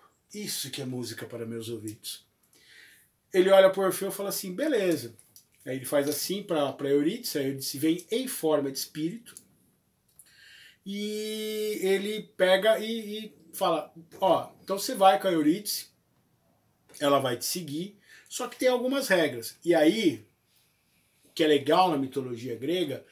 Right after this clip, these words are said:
é que ela trata dos nossos, o, o, os gregos quando criaram os deuses,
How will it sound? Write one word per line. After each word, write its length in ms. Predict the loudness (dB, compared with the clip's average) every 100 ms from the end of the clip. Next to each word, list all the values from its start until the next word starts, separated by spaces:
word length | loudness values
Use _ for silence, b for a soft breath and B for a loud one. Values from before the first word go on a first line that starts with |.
| B B _
é 80 | -10
que 140 | -4 -2
ela 180 | -2
trata 640 | -4 -10 -6 -2 -2 -4 -6
dos 300 | -4 -8 -4
nossos, 400 | -2 -2 -4 -4
o, 80 | -6
o, 540 | -6 -6 -6 -10 -10
os 180 | -10 -6
gregos 400 | 2 4 4 0
quando 220 | -6 -6
criaram 500 | -4 -2 0 0 -2
os 140 | -6 -2
deuses, 640 | 0 2 0 -4 -12